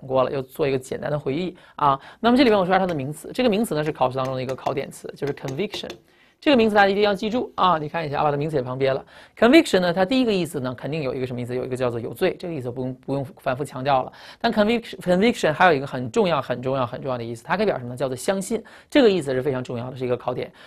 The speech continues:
啊，叫做坚信、相信的意思。这个通过谁去记呢？你就把这个 convince 写旁，因为 convince 这是一个基础词汇，高考词、四级词都有它。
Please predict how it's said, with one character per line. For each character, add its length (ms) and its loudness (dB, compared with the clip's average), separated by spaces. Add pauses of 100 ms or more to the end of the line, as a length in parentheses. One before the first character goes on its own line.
(100)
啊， 180 2
叫 120 2
做 180 0 (180)
坚 300 4
信、 340 -2
相 320 2
信 240 -4
的 80 -8
意 160 -12
思。 220 -12 (240)
这 100 8
个 60 8
通 80 6
过 100 6
谁 160 2
去 120 0
记 180 6
呢？ 320 -2
你 80 -6
就 80 4
把 160 6
这 80 -4
个 60 -4
convince 460 -2
写 180 -12
旁， 100 -12
因 80 -6
为 60 2
convince 500 2
这 100 0
是 120 -2
一 20 -2
个 140 2
基 260 -4
础 140 -8
词 160 -12
汇， 100 -8
高 160 4
考 160 0
词、 220 -10
四 180 -4
级 100 -6
词 240 -14 (220)
都 140 0
有 100 0
它。 180 -12